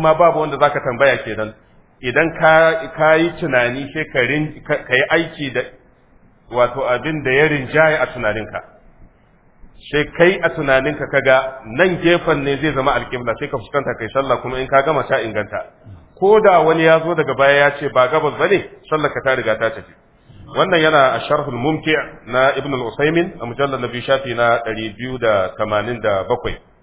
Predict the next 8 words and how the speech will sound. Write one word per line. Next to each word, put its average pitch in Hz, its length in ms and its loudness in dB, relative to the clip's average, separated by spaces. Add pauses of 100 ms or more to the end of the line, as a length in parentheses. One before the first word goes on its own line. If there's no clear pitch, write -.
(720)
Mutum 123 280 -6
zai 135 100 4
yi 131 80 4
aiki 139 380 -2
da 113 120 -4
zato 117 260 -4
mafi 139 280 -2
rinjaye. 110 500 -2